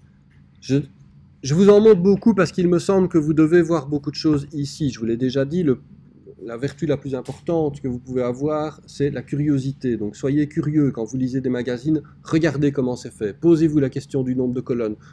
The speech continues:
du rythme vertical, des changements de police, de tout ça. C'est important, parce que c'est en le voyant que vous apprendrez à le faire.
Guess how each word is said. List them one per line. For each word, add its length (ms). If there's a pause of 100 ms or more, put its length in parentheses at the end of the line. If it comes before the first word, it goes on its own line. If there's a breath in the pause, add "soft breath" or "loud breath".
(160 soft breath)
du 100
rythme 260
vertical, 680
des 100
changements 400
de 40
police, 440
de 80
tout 140
ça. 280 (1300)
C'est 220
important, 580 (220)
parce 120
que 80
c'est 240
en 80
le 100
voyant 480
que 120
vous 140
apprendrez 440
à 60
le 100
faire. 400